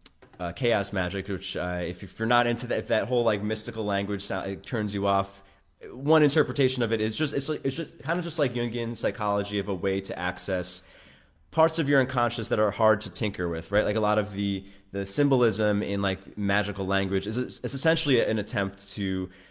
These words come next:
um, play with, like, feelings and characters and symbols in your unconscious that are hard to identify consciously. Anyway, um, he speaks a, a lot about, like, creation of reality and, and using sexuality and stuff. I'm not gonna get into that in this episode, but, um,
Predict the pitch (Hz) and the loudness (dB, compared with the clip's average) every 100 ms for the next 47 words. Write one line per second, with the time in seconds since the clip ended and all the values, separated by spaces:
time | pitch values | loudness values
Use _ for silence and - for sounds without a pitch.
0 | _ - 95 92 - 131 123 113 104 98 | _ -8 -6 -4 4 6 6 4 2 2
1 | - - _ _ _ _ - 180 160 139 | -2 -20 _ _ _ _ -6 2 4 4
2 | 120 110 101 151 135 131 131 113 101 98 | 2 -2 -4 0 2 2 -2 -2 -2 -4
3 | 95 147 139 131 123 117 113 107 113 107 | -4 -2 0 2 0 -2 -2 -2 -4 -4
4 | 107 107 104 98 101 98 92 110 92 90 | -4 -6 -4 -4 -2 -2 -2 -2 -2 -2
5 | 95 98 95 90 87 95 80 87 - 73 | -2 -2 -2 -2 -2 -4 -6 -8 -10 -12
6 | - - - - _ _ _ - 160 120 | -14 -20 -20 -20 _ _ _ 2 6 8
7 | 101 87 - - - - 117 127 - - | 6 4 -6 -20 -16 -2 -2 -2 -6 -4
8 | 185 190 202 - - 123 123 120 110 98 | -2 0 0 2 4 4 4 4 2 2
9 | 101 - 117 107 113 104 98 131 135 123 | 0 -2 -2 -2 -2 -2 -2 2 4 4
10 | 120 117 110 98 104 104 101 101 - 98 | 2 0 -2 -2 -2 -2 -2 -4 -2 -4
11 | - 123 120 113 107 110 104 113 113 110 | 0 0 2 0 -2 -2 -2 -2 -2 -2
12 | 101 101 98 98 95 107 110 117 - 107 | -2 -4 -2 0 0 0 -2 -2 -2 0
13 | 95 - - - - - 113 - 104 104 | -2 -6 -20 -20 -6 4 4 4 2 0
14 | 98 90 | -2 -4